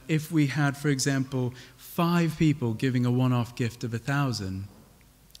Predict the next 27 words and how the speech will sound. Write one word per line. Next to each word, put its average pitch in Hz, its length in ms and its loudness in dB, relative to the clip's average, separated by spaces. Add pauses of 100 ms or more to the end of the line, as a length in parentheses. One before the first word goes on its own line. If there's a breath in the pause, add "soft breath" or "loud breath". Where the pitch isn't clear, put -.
(100)
then 127 360 0 (260 loud breath)
we 135 220 4
would 131 180 4
be 127 180 2
able 120 200 0
to - 120 -4
meet 117 360 0 (300 loud breath)
that 123 220 -4
need. 107 380 0
So 147 220 2 (260 loud breath)
that's, - 320 -2 (260)
that's 160 380 -2
my, 147 300 2 (200)
uh, 127 420 -2 (280)
that's 160 240 -4
my 160 160 2
way 147 240 4
of 135 80 -4
just 143 220 -4
trying 160 180 2
to 151 80 2
break 147 400 0
it 156 80 2
up 135 160 0
and 131 120 0
make 131 220 0
it 127 160 -4